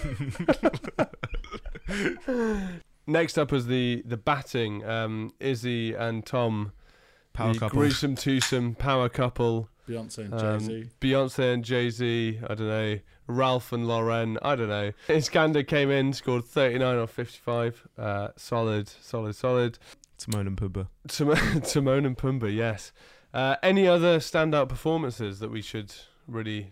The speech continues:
Speaker 1: take note of?
Speaker 2: In the batting department, I think there was, uh, one standout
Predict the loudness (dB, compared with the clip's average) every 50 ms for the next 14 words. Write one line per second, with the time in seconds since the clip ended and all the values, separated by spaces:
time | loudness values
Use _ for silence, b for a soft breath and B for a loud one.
0 | -16 -14 -12 -12 -10 -8 -6 -6 -4 -4 -6 -8 -10 -12 -20 _ _ _ _ -10
1 | -8 -8 -6 -6 -6 -6 -6 -6 -8 -8 -8 -8 -8 -8 -8 -8 -8 -8 -8 -8
2 | -8 -8 -8 -8 -8 -6 -6 -4 -6 -6 -6 -6 -6 -6 -6 -6 -8 -6 -6 -4
3 | -4 -4 -6 -6 -8 -6 -6 -4 -4 -4 -4 -4 -6 -6 -10